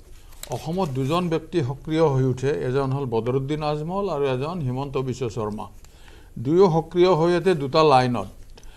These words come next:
আৰু লাইন, দুই লাইনতে সাম্প্ৰদায়িক কথা ক'বলৈ আৰম্ভ কৰোঁতে, কৰি, সাম্প্ৰদায়িক কথা ক'বলৈ আৰম্ভ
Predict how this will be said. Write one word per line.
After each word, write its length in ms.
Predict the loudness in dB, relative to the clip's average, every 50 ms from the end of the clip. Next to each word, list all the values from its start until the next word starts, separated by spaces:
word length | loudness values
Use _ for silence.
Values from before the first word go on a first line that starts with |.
| -18 -18 -12 -6
আৰু 220 | -2 0 0 2
লাইন, 320 | 2 2 2 2 2 0 -4 -4 -2
দুই 200 | 0 2 2 2
লাইনতে 500 | 2 2 2 2 0 -2 -4 0 2 2 2 2 0 -6 -8 -10 -8
সাম্প্ৰদায়িক 560 | -8 -8 -6 -4 -4 -2 0 2 2 2 2 0
কথা 220 | -4 -4 -2 -2
ক'বলৈ 400 | -4 -4 -4 -2 -2 0 0 0
আৰম্ভ 380 | -2 -2 -4 -6 -6 -6 -4 -4 -4 -6 -6
কৰোঁতে, 360 | -6 -6 -6 -6 -6 -8 -12 -12 -14 -18 -20 -20 -20 -12 -4
কৰি, 180 | -2 0 0 0 -2 -4 -14 -14 -12 -8
সাম্প্ৰদায়িক 540 | -6 -6 -6 -4 -4 -2 0 2 2 2 0 0
কথা 200 | -2 -2 -2 -2
ক'বলৈ 360 | -2 -2 -2 0 0 0 -2
আৰম্ভ 380 | -4 -6 -6 -6 -4 -4 -4